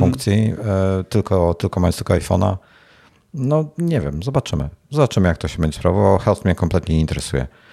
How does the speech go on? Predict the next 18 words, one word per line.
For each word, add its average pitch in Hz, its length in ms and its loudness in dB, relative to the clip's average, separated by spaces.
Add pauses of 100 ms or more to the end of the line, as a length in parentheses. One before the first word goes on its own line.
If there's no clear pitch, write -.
(520)
Em, 101 280 2 (600)
ja 82 280 -2
bym 131 100 0
chciał 135 180 0
jedną 127 220 2
rzecz 110 220 -2
jeszcze 104 220 0
tylko - 180 -2
powiedzieć 92 420 0
wszystkim 92 720 0
słuchającym, 101 920 0
którzy 90 400 -2
teraz 95 420 0
gonią, 92 420 2
żeby 87 220 -4
zainstalować 87 540 0
sobie 85 200 -2
betę. 82 500 0